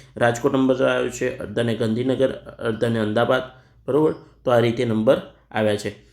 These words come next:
હવે થોડા આપણે સિલેબસની વાત કરીએ, બરાબર. તો સિલેબસ એમાં જ આપેલું છે. તો સિલેબસમાં જોઈ લઈએ તો જનરલ અવેરનેસ, જનરલ નોલેજ તમારે વીસ માર્કનું રહેશે, બરાબર. ગુજરાતી ભાષા વ્યાકરણ તમારે દસ,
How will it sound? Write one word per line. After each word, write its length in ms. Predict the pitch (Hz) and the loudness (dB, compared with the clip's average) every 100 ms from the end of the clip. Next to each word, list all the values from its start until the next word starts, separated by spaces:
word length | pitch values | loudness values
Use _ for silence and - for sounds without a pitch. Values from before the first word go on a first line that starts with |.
| _ - | _ -2
હવે 120 | 143 | 0
થોડા 220 | 151 151 | 2 4
આપણે 200 | 147 147 | 4 2
સિલેબસની 480 | 139 127 127 135 147 | 0 0 0 0 0
વાત 260 | 143 139 - | 0 -2 -2
કરીએ, 220 | 139 139 | -2 0
બરાબર. 320 | 135 160 165 | 0 0 0
તો 160 | 160 135 | -2 -4
સિલેબસ 520 | 120 120 120 131 - | -2 -2 0 -2 -4
એમાં 200 | 120 117 | -4 0
જ 60 | 123 | 2
આપેલું 340 | 127 135 135 | 2 2 0
છે. 380 | 127 147 - - _ _ | 0 -6 -8 -20 _ _
તો 80 | 135 | -2
સિલેબસમાં 580 | 127 139 143 156 147 156 | 0 2 2 2 2 0
જોઈ 160 | 139 139 | 2 2
લઈએ 200 | 147 156 | 2 0
તો 160 | - | -4
જનરલ 360 | 117 113 127 - - | -2 0 0 -2 -4
અવેરનેસ, 380 | 117 135 139 - | 0 2 0 0
જનરલ 220 | 113 113 | 0 0
નોલેજ 380 | 113 107 127 123 | 2 2 2 0
તમારે 280 | 123 117 120 | -2 -2 -2
વીસ 400 | 120 120 117 131 | -4 -8 -4 -2
માર્કનું 320 | 123 131 131 | -2 0 0
રહેશે, 260 | 127 127 | 0 -2
બરાબર. 300 | 117 123 131 | -4 -2 -2
ગુજરાતી 340 | 123 110 117 113 | 0 0 0 0
ભાષા 300 | 110 107 117 | 0 0 -2
વ્યાકરણ 380 | 113 - 113 113 | -4 -4 -4 -4
તમારે 220 | 110 107 | -4 -4
દસ, 320 | 104 123 139 | 0 0 0